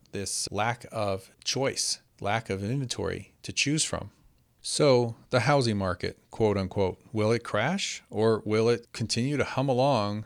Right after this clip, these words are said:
at the pace that it's going? That is really the main question that everybody's asking. So the U S housing market is far from crashing in twenty twenty, this year, and or twenty twenty-one. In fact, it continues to play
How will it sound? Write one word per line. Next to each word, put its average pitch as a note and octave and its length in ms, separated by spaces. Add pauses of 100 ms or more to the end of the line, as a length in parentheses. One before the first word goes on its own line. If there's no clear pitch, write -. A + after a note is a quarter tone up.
(100)
at A2+ 200
the G2+ 80
pace - 340
that A2+ 160
it's - 140
going? A#2+ 400 (580)
That B2 300
is A#2+ 480 (180)
really D#3 220
the A2 100
main B2 160
question C#3 320
that G2 140
everybody's G#2+ 420
asking. G#2 460 (840)
So C#3+ 460
the B2 120
U F3 180
S - 140
housing C#3+ 280
market G#2+ 340
is G#2 160
far B2 440
from G2+ 160
crashing G2 420
in F#2+ 120
twenty G#2 280
twenty, F2+ 260
this G2+ 240
year, F#2+ 300
and G#2+ 320 (160)
or A#2+ 540
twenty G2 340
twenty-one. F#2+ 480
In G#2+ 80
fact, A#2 380
it A2 100
continues C3 520
to A2+ 60
play G#2+ 420